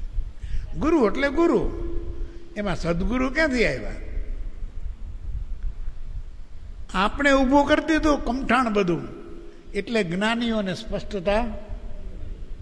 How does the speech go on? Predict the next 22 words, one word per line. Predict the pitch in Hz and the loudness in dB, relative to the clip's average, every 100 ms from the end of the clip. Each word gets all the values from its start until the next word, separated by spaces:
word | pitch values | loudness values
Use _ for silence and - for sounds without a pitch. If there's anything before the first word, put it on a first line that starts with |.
| - | -6
કરવી | 175 185 185 147 | -2 2 2 0
પડી | 120 110 - - - - - - - - - - - | -2 -4 -4 -4 -8 -6 -6 -6 -8 -16 -16 -12 -10
કે | - 160 | -4 -2
તું | - 185 170 | 0 0 0
તારું | 170 165 160 135 | 0 0 -2 -2
ચીલા | - 185 175 | 0 2 2
ચાલુમાં | 175 170 170 165 139 | 0 0 0 0 2
હેલો | 143 156 175 | 4 4 4
જઈશ | 185 226 233 - - - - - - - - - - - | 4 4 2 -2 -4 -6 -6 -8 -8 -8 -12 -18 -16 -6
અને | 175 160 | -4 -2
છેતરાઈ | - 160 - 113 95 | -4 -4 -6 -8 -10
જઈશ. | - - - - - - - - - - - - - - - - - - - | -12 -14 -6 -4 -4 -6 -10 -10 -10 -10 -10 -10 -10 -10 -8 -8 -8 -8 0
અરે, | 240 294 | 6 6
ઉત્તમ | 277 262 - - 269 254 | 6 4 0 4 6 6
કાળમાં | - 214 214 214 202 190 | 6 6 8 6 6 4
પણ | 190 190 160 117 - - - - - - - - - - - | 4 4 4 2 -4 -6 0 0 0 -2 -8 -12 -6 -6 -4
સત્પુરુષનો | - - 170 - 180 180 - 180 151 | -4 0 0 0 2 2 2 -2 -4
યોગ | 131 156 160 | 0 -2 -2
તો | - 117 | -6 -6
દુર્લભ | 117 127 151 156 156 | -6 -2 0 4 4
જ | - | 4
છે. | - 151 | 0 -6